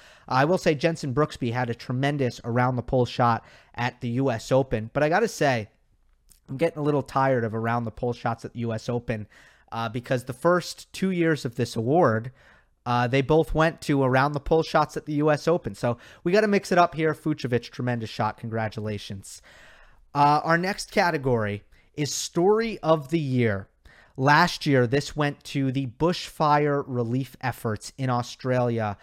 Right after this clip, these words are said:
uh, the tremendous tragedy that was the bushfires in Australia, and all of the money raised throughout the Australian Open swing by tennis to, uh, to go towards the relief efforts.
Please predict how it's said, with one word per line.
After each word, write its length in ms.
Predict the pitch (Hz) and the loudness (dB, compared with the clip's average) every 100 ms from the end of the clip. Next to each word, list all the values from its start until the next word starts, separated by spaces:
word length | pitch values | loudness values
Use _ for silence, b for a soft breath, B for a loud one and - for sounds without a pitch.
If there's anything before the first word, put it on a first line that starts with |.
| b b b | b b b
uh, 120 | 113 | -4
the 100 | 113 | -4
tremendous 480 | 117 - 131 143 139 | -6 -4 -2 -2 -4
tragedy 720 | - - 139 143 135 131 131 127 b b | -8 -2 0 0 0 0 0 -2 b b
that 220 | 127 123 | -4 -4
was 420 | 127 123 120 120 - | -2 -2 -2 -4 -6
the 140 | 120 | -8
bushfires 640 | 110 135 - 131 123 120 | -4 -6 -2 2 2 2
in 80 | 120 | -2
Australia, 520 | 113 - - 123 120 107 | -4 -4 0 2 0 -2
and 140 | 131 - | -10 -6
all 480 | 143 151 156 165 165 | -2 0 0 0 -4
of 120 | - | -6
the 80 | 147 | -4
money 260 | 143 143 | -4 -4
raised 440 | 135 127 123 120 - | -2 0 0 -2 -2
throughout 280 | 131 131 | 0 0
the 80 | - | 0
Australian 420 | 131 - 131 123 | -4 -2 -4 -2
Open 240 | 120 117 123 | -2 -4 -6
swing 420 | - 120 113 110 B B B | -4 -2 -2 -4 B B B
by 420 | - 131 131 131 131 _ _ _ _ _ _ - | 2 2 2 0 -6 _ _ _ _ _ _ -4
tennis 640 | 143 127 110 - - - - b b - | 0 0 0 -6 -14 -16 -18 b b -8
to, 380 | 139 123 117 | -2 0 0
uh, 300 | 113 113 110 113 | -2 -2 -2 -6
to 100 | - | -8
go 320 | 127 143 135 135 | -2 2 4 2
towards 500 | - 135 127 120 113 | -4 0 2 0 -2
the 100 | 120 | -2
relief 420 | 113 117 120 - - | 0 0 -2 -6 -6
efforts. 560 | 120 110 98 - - | -6 -6 -12 -12 -16